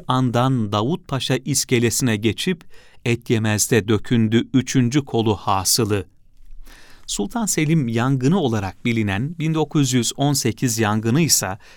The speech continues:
Cibali üzerinden Haseki ve Koca Mustafa Paşa'ya ulaşmış,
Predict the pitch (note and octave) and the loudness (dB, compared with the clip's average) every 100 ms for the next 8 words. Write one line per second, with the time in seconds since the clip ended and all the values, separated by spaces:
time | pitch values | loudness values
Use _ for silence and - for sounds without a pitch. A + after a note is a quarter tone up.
0 | - B2 C3 C#3+ E3 F#3 D3 A2+ A2 G2 | -12 -2 0 0 0 -2 -2 0 0 -2
1 | F#2 G2+ C#3 - - - A2+ - G2 - | -2 -2 -2 -4 -14 -8 -4 -2 -2 -2
2 | E3+ C#3 C3+ C3+ B2 B2+ A#2+ - A#2+ - | 0 2 0 0 0 2 0 0 -2 -4
3 | D3+ A#2 - B2 A2+ C3 A2 F#2 - B2+ | -4 -2 0 2 2 0 -2 -2 -2 -2
4 | - | -2